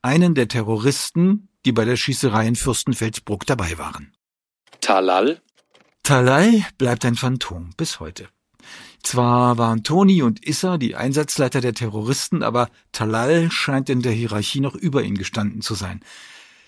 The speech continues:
Speaker 1: Die Hotelangestellten bezeichnen ihn als gepflegt, zurückhaltend und außerordentlich höflich.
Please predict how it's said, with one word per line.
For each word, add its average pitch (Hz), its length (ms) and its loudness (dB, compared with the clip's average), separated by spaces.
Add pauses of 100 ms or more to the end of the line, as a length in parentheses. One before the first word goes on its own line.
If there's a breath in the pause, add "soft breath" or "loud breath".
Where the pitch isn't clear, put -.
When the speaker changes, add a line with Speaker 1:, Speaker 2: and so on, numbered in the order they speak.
(140 loud breath)
Speaker 1:
Die 135 300 2
Hotelangestellten 156 880 2
bezeichnen 135 500 -2
ihn 135 160 2
als 117 220 0
gepflegt, 147 640 0 (120)
zurückhaltend 135 840 -2
und 113 240 -2 (140)
außerordentlich 120 960 -2
höflich. 104 460 -6